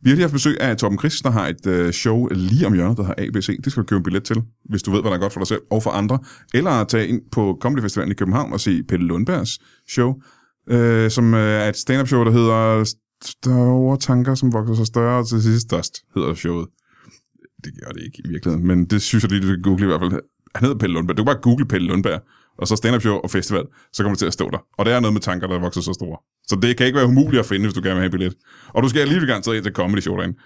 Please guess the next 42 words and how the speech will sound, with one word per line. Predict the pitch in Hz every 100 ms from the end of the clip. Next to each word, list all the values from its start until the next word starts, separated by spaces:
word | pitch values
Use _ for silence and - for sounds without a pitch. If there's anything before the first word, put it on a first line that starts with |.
| -
Og | - 104
jeg | 113
kan | 117
fortælle | 120 139
dig |
ting, | 117 -
der |
er | 117 123 _ -
pisse | 113 110
meget | 87 87
lort | 82 -
under | -
Comedy | - 85 90
Festivalen. | 85 - - 104 - _ _
Pelle | 135 127
Lundbergs | 123 120 107
show, | 104 92 92 _ _ -
det | 113
er | 90
ikke, | 82 -
øh, | 101 90 90 87
noget | 92
af | -
lortet. | - - - -
Det |
er | 131
rigtig, | 101 104
rigtig | 90 92
godt. | 87 92 _ _ _ - -
Det |
kan | 117
du |
se | 101
lige | 107 101
efter, | 95
du |
har | 101
set | 87
Brian | 85
Mørk | 80 98
Show | 101
derinde. | 85